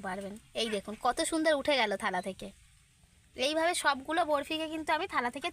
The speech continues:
তুলে নেব। সবগুলো সন্দেশ বা বরফি আমি কেটে একটা প্লেটের মধ্যে করে তুলে নিয়েছি। দেখুন কত সুন্দর লাগছে, কতটা লোভনীয় হয়েছে।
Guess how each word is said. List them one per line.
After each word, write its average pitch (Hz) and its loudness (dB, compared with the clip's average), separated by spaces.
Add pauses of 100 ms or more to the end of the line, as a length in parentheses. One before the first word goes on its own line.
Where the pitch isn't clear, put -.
তুলে 202 -6
নেব। 175 -10 (420)
সবগুলো 269 -4 (120)
সন্দেশ 277 -2
বা 311 2 (100)
বরফি 269 -2 (100)
আমি 330 -6
কেটে 285 -2
একটা 311 -6
প্লেটের 277 -6
মধ্যে 285 -6
করে 302 -4
তুলে 277 -6
নিয়েছি। 294 -4 (240)
দেখুন 277 -8 (120)
কত 226 -2 (140)
সুন্দর 311 -8 (140)
লাগছে, 233 -4 (200)
কতটা 311 -4 (120)
লোভনীয় 294 0
হয়েছে। 202 -8